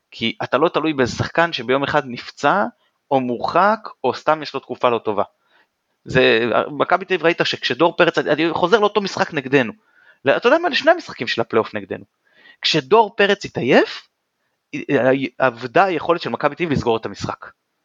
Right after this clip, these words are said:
ו-, ופה ממש התחילו באליפות, כאילו, בקטע הזה. בעוד ש-, אה, אצלנו לא היה אף שחקן שאתה אומר, "אם הוא מתעייף, אז נגמר הסיפור." אז זה מה שהיה לנו, נגיד, אצל, ב-, ב-, ב-, ב-, אצל יניב קטן,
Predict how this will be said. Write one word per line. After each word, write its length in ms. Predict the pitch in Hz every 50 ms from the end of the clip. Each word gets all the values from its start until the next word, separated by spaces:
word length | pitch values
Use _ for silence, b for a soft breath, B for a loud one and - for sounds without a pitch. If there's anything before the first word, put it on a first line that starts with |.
| _ _ _ _ _ -
ו-, 200 | 104 113 120 120 117 117 113 107 104
ופה 420 | 117 110 104 110 107 - - 131
ממש 300 | 131 139 135 143 135 -
התחילו 280 | - - - 143 143 135
באליפות, 400 | 131 131 135 - - 247 220 -
כאילו, 160 | - 110 107
בקטע 320 | 117 - - 110 - 104
הזה. 140 | 98 92 - _ _ _ _ _ _ _ _ _ _ _ _ _ _ -
בעוד 540 | 107 104 - 117 - - 165 196 208 208
ש-, 140 | - - -
אה, 1300 | 127 117 - - - 113 110 107 110 110 110 110 110 110 110 110 110 107 107 107 107 107 107 107 107 107 107 _ _ _ - -
אצלנו 340 | - - - 247 254 208 147
לא 140 | 151 170 -
היה 220 | 190 180 175 175
אף 120 | 190 - -
שחקן 240 | 175 - - 220
שאתה 120 | 202 - 156
אומר, 180 | 151 180 180 165 b b b b b b
"אם 120 | - 123 117 _ - -
הוא 120 | 190 330
מתעייף, 400 | 320 - - 151 131 139 175 - - -
אז 140 | 151 123 135
נגמר 260 | 123 120 123 120 117
הסיפור." 360 | 110 - - - - - 92 _ _ _ _ _ _ _ _ _ _ _ _ _ _ _ _ _ _ _ _ _ _ - -
אז 180 | - - 120
זה 120 | 127 165 190
מה 80 | 214
שהיה 200 | - - 190 220
לנו, 160 | 254 240 208
נגיד, 160 | 170 151 156 147
אצל, 260 | 139 - 139 123 123 - -
ב-, 120 | 127 127
ב-, 320 | 127 120 117 123 113 110 127
ב-, 180 | 123 110 113
ב-, 220 | 120 113 110 113 113
אצל 280 | 123 - - 123 117
יניב 220 | 123 117 123 135 -
קטן, 360 | - - 139 - - 117